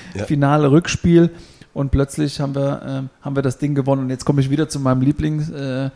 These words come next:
Speaker 2: Andrei Cepkin, äh, Champions League-Sieger aus dem Ruhestand. Und wir machen nach diesem Champions League-Finale, was wir gewonnen haben, in der Halle natürlich ein großes Mannschaftsbild, Pokal,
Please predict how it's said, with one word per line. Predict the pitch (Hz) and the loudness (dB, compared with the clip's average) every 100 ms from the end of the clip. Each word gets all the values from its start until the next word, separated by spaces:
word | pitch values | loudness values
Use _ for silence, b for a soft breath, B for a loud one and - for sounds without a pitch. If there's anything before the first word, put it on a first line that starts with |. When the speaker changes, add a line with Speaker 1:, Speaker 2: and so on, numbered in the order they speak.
| B | B
Speaker 2:
Andrei | 117 - 139 | -8 -4 -4
Cepkin, | 127 147 - - 175 175 | 0 -2 -2 -2 -2 -2
äh, | 123 131 | -6 -6
Champions | 143 151 151 | -6 -6 -6
League-Sieger | 151 139 131 151 151 143 B 139 135 | -8 -8 -6 -4 -4 -6 B -20 -12
aus | - 131 | -8 -6
dem | 123 | -4
Ruhestand. | 143 165 - 147 | -2 -2 -4 -4
Und | 131 | -2
wir | 131 | 0
machen | 135 143 165 | 0 0 -2
nach | 139 156 - | -2 -2 -2
diesem | 175 151 147 | -6 -6 -6
Champions | - 165 175 180 139 143 | 0 0 2 -2 -2 -4
League-Finale, | 135 - - 151 135 131 147 170 | -6 -8 -10 -8 -6 -4 -4 -4
was | 143 139 | -6 -6
wir | 139 | -6
gewonnen | 123 143 151 | -2 -2 0
haben, | 135 | -2
in | 131 | -4
der | 139 120 | -6 -4
Halle | 139 160 | -4 -4
natürlich | 139 143 135 | -4 -6 -8
ein | |
großes | - 160 151 | -6 -4 -2
Mannschaftsbild, | 160 175 160 139 - 165 160 - | -4 -2 -4 -4 -2 -2 -2 -6
Pokal, | 156 - 147 160 170 | -10 -6 -2 -2 -2